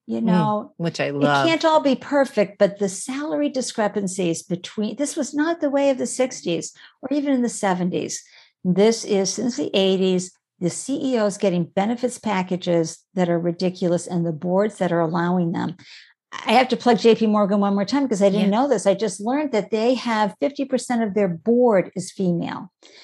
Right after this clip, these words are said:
Speaker 1: This is another thing, you know, about the new economy. You've gotta have diversity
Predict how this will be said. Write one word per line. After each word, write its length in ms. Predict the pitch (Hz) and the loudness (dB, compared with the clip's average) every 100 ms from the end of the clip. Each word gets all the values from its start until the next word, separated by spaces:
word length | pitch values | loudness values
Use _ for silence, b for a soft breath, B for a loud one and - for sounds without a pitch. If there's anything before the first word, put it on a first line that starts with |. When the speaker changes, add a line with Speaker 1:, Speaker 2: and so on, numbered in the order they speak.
| B B _ | B B _
Speaker 1:
This 260 | 202 277 269 | 2 2 2
is 120 | 254 | -6
another 680 | - 220 233 233 269 302 302 | 0 4 6 4 2 0 -2
thing, 440 | 240 190 170 160 | -2 -2 -2 -2
you 120 | 180 190 | -4 -2
know, 240 | 175 165 | 0 0
about 420 | 185 180 185 185 | -4 -2 0 0
the 80 | 190 | 2
new 240 | 185 180 | 2 4
economy. 540 | 175 170 180 170 175 165 | 2 -2 -4 -2 -2 -2
You've 320 | 170 196 185 | -2 -2 -2
gotta 220 | 220 226 | 0 0
have 180 | 233 226 | 0 -2
diversity 520 | 220 220 226 - 240 | -6 -6 -6 -4 -8